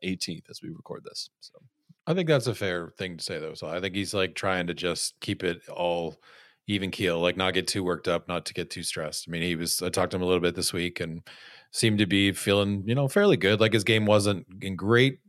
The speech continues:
Speaker 2: shape, but it wasn't in bad shape by any means. It's close. He was driving it pretty darn well. I think he led the field in, uh, strokes gained off the tee for most of the tournament anyway. I don't know if it slipped at the end, but,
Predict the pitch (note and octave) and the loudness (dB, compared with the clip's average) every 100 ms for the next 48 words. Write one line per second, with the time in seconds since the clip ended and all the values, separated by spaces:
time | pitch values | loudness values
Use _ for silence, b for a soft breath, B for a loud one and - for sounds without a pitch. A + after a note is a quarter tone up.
0 | A#2 - D#3 D#3 A2+ A2 G#2 G2+ F#2+ G2 | -4 2 4 4 6 6 6 2 4 4
1 | - G2 F2 F2+ F2+ F2 F2+ F2 - - | 2 -2 0 -2 0 -2 -2 -4 -4 -4
2 | - F#2 G2 - G2 - F2 F#2+ G2 G#2 | 0 -2 -2 -2 -2 2 2 4 2 -2
3 | - B B B B - A2 G2+ G2 F2+ | -4 B B B B 0 4 4 4 4
4 | F#2 F#2+ F#2+ F#2 F2+ F2 F#2 F#2+ F#2 G2+ | 4 4 0 2 2 2 -2 0 0 -2
5 | G2 F#2+ F2 - F#2+ F#2 E2+ F#2+ F2+ - | -4 -6 -8 -10 -6 -4 -2 -2 -2 -2
6 | G2 F#2+ E2+ - G#2 A2 G2 F2+ F2 - | -4 -4 -6 -2 -2 -2 -4 -4 -4 -8
7 | D#2+ E2 G2 - A2 A#2 B2 B2+ A2+ A#2+ | -8 -6 -4 -6 -2 -2 0 -2 0 0
8 | A2 F#2 - E2 - - F2+ - - F2 | 0 -2 -4 -8 -6 -4 -4 -6 -4 0
9 | A2 G#2 F2 | 2 4 2